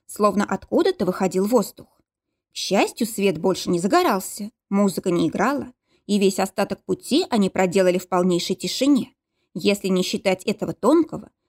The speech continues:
действующего на нервы свиста. Краевед тоже успокоился, грибки он совершал ритмичные, но редкие. Куда ему с его слабыми лёгкими от нас удрать? Вскоре лодка с Ефимом на борту причалила к берегу.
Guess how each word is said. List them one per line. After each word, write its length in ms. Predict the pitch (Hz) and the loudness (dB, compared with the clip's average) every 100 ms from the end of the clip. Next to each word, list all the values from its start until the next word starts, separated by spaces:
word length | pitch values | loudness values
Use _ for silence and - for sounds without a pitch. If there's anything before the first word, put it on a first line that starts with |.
| _ | _
действующего 720 | - 180 175 - 330 - 381 | 0 2 2 0 -4 -2 2
на 140 | 349 196 | 2 4
нервы 300 | 170 165 185 | 2 0 -6
свиста. 520 | - 190 - - - - _ _ _ _ _ _ - | -6 -4 -6 -12 -20 -20 _ _ _ _ _ _ -2
Краевед 480 | 185 175 240 - | 0 2 0 0
тоже 240 | - 294 208 | 0 0 0
успокоился, 920 | - 196 190 196 185 165 - - 202 - | -2 -4 -2 2 2 0 -6 -12 -14 -6
грибки 480 | 180 180 - 214 339 | -2 -2 -2 0 2
он 160 | 330 | 2
совершал 480 | - 185 190 - 185 | 2 0 -2 0 -2
ритмичные, 800 | 160 160 185 285 - 175 156 - _ _ | -2 -2 0 0 -2 -6 -6 -8 _ _
но 120 | 403 | 0
редкие. 580 | 349 170 - - 185 - _ _ _ _ _ _ _ _ _ | 2 2 -4 -10 -12 -12 _ _ _ _ _ _ _ _ _
Куда 320 | 175 143 285 | -6 0 0
ему 300 | 403 214 160 | 2 0 -2
с 100 | - | -2
его 220 | - 185 | -2 -2
слабыми 480 | 208 190 175 190 180 | 0 -2 0 2 2
лёгкими 500 | 208 381 - 196 175 | 2 0 -4 -2 -2
от 140 | - - | -2 -2
нас 240 | 170 - | -2 0
удрать? 500 | 339 415 - - - - _ _ _ _ _ _ | 0 2 0 -6 -16 -18 _ _ _ _ _ _
Вскоре 580 | - - - 240 392 359 | -16 -14 0 2 4 2
лодка 300 | 208 196 196 | 2 0 -6
с 100 | - | -4
Ефимом 540 | 185 - 226 349 285 | -4 -2 2 4 4
на 100 | 190 | 4
борту 320 | 190 190 190 | 2 0 -4
причалила 540 | - 196 - 180 165 185 | -2 -2 0 0 0 -2
к 60 | |
берегу. 480 | 196 202 - - - | 0 0 -2 -10 -20